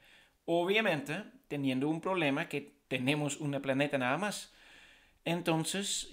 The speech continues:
vemos que a esta altura necesitaremos uno punto cinco planetas para hacer, para lograr, eh, que todo el, em,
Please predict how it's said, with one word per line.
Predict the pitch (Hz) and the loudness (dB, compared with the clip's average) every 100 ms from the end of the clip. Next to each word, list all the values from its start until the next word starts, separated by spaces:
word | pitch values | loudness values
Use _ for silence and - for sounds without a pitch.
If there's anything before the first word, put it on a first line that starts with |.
| - | -16
vemos | 139 143 143 175 - | 0 2 2 0 4
que | 151 | 6
a | 131 | 8
esta | 139 175 | 6 -2
altura | 170 190 170 147 156 170 - _ _ _ | -4 -2 -2 0 -2 -6 -16 _ _ _
necesitaremos | 151 147 139 139 143 143 127 175 165 151 147 - | -6 -4 -4 -4 -6 -2 4 6 6 2 -2 -8
uno | 165 170 165 | -6 -6 -6
punto | 160 156 | -6 -6
cinco | 156 156 165 | -6 -6 -6
planetas | 143 123 139 139 92 - - - | -2 0 0 -2 -8 -10 -16 -4
para | 120 120 | -2 -2
hacer, | 117 139 127 - | -2 -2 -2 0
para | 131 127 123 120 | 0 2 0 0
lograr, | 135 127 127 123 147 165 156 - - - _ _ | -2 -2 -2 4 4 4 -2 -12 -20 -20 _ _
eh, | - 139 135 139 - | -6 -2 -2 -4 -6
que | 147 139 | -4 -4
todo | 147 147 147 151 | -2 0 0 0
el, | 139 135 131 127 123 - - | -2 -2 -4 -6 -10 -12 -10
em, | 127 120 117 113 113 110 104 | -8 -6 -6 -6 -6 -8 -12